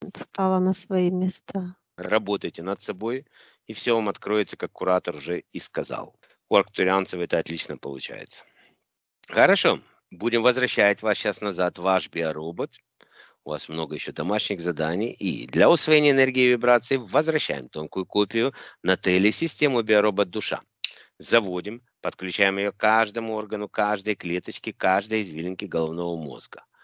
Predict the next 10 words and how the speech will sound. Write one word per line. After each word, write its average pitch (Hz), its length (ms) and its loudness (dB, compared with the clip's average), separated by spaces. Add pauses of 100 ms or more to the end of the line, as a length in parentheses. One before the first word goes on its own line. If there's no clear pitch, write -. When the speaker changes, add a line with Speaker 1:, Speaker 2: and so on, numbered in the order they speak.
(400)
Speaker 2:
Проходит 104 420 0
полная 98 400 -2
синхронизация 95 760 -4
между 78 360 -6
физическим 73 540 -10
биороботом 76 520 -6
и 95 200 0
энергетическими 76 800 -4
тонкими 98 520 -2
телами. 87 460 0